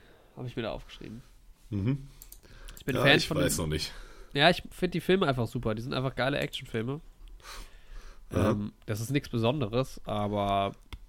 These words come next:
Speaker 1: die sind immer gut produziert und ich glaub, der kann lustig werden. Mal gucken. Hätte Lust, den eigentlich anzuschauen, ja. Da kam ja dieses Jahr auch dieser Hobbs and Shaw raus, den hab ich aber irgendwie verpasst.
Speaker 2: Genau, ja.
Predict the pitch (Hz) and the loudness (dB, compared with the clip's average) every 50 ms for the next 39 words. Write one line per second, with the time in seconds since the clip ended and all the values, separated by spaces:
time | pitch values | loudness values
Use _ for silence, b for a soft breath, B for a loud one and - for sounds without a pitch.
0 | - - - - - - - - - - - - 120 113 113 127 123 123 113 107 | -20 -20 -20 -18 -16 -14 -12 -12 -12 -12 -8 -4 -2 0 2 2 2 2 0 0
1 | 123 139 143 - - 120 117 - - - 120 123 147 156 - 110 104 104 - - | 0 -2 -2 -2 -2 -2 -2 -2 -2 0 4 4 4 4 4 0 -4 -4 -6 -6
2 | - - 101 104 120 127 - - - 107 - - 107 113 110 107 104 123 120 - | -6 -2 0 0 0 -2 -4 -6 -6 -6 -4 -4 -4 -4 -4 -4 -4 -6 -6 -8
3 | - - - - 90 95 113 - - - - - - - - 110 - - 120 120 | -10 -8 -8 -8 -6 -8 -10 -12 -16 -18 -18 -16 -12 -10 -8 -6 -6 -6 -6 -6
4 | 107 98 - - - - - - - - - - - - - b b b b b | -8 -12 -12 -14 -14 -16 -16 -18 -20 -20 -20 -20 -20 -20 -20 b b b b b
5 | b b b - - 110 - 113 113 117 - 110 107 107 - 98 104 101 120 85 | b b b -12 -10 -8 -6 -6 -6 -6 -6 -8 -8 -6 -6 -6 -6 -6 -6 -8
6 | 104 - - - - - 101 113 - 101 - - - - - - - - - - | -8 -10 -12 -10 -8 -8 -8 -6 -6 -8 -8 -8 -12 -18 -20 -20 -20 -20 -20 -20
7 | - - B B B B B B B B - 123 - 123 139 156 139 139 143 143 | -20 -20 B B B B B B B B -14 -8 -4 0 0 2 2 2 2 4
8 | 139 131 117 123 131 123 117 113 127 147 - - 127 113 - - 127 135 131 110 | 6 6 6 6 4 4 4 4 2 2 0 -2 -4 -4 -4 -2 0 0 0 0
9 | 101 98 101 104 - 113 110 107 107 - - 110 110 113 113 110 110 - - 101 | -2 -2 -4 -4 -6 -6 -6 -6 -4 -4 -4 -4 -2 -2 -4 -6 -6 -8 -6 -6
10 | 104 110 - - - - - - - 90 90 85 78 82 78 - - - - - | -6 -6 -8 -12 -18 -20 -18 -8 -4 -2 0 0 0 -2 -6 -8 -12 -12 -6 -4
11 | 107 104 98 85 | -2 -2 -2 -2